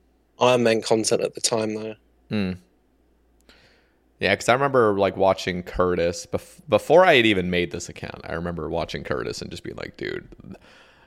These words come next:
Speaker 2: get, like, obviously getting to that point is, would just take so long." You know, I remember thinking
Speaker 1: Mm.
Speaker 2: that 'cause actually, th-, it might have been when this account was already created, just in its baby stages. But I remember Curtis hunting, like, his Dragon Warhammer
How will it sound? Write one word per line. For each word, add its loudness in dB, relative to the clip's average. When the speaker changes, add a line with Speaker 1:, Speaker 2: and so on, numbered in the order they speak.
Speaker 2:
get, 4
like, 4
obviously 2
getting -2
to -2
that 2
point -2
is, -6
would -4
just -8
take -6
so 2
long." 0
You -4
know, 0
I 4
remember 0
thinking -4
Speaker 1:
Mm. -2
Speaker 2:
that -2
'cause -8
actually, 4
th-, 0
it 2
might 2
have -2
been 4
when 2
this -6
account -4
was -4
already -2
created, -4
just -12
in -4
its -8
baby -2
stages. -8
But 0
I 2
remember 0
Curtis -4
hunting, -8
like, -12
his -8
Dragon -6
Warhammer -6